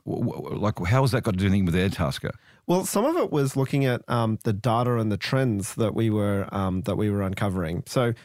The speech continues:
Speaker 2: one of the things that I found out about the local services economy is that it's not really tracked in any way, in a centralized, uh, way that, um, you know, actually can tell you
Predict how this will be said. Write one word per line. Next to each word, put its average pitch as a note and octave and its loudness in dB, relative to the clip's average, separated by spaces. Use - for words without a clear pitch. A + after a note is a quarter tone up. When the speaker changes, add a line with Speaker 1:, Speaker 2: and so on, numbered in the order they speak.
Speaker 2:
one C#3+ 2
of F#3+ 0
the E3+ 0
things C3+ 0
that B2+ 2
I A2 2
found A2 0
out A2 0
about G2+ -2
the - -4
local G#2+ 0
services A#2 -2
economy G2 -2
is B2 0
that C3 0
it's D3 -2
not C3+ 0
really B2 2
tracked - -2
in A#2+ 0
any A2+ 2
way, G#2+ 0
in G#2 0
a G2 -2
centralized, G#2+ -2
uh, G#2+ 2
way G2+ 0
that, G#2+ -2
um, G#2 0
you A2+ 2
know, G#2 2
actually G#2+ -2
can A#2 0
tell B2+ 2
you G#2 -2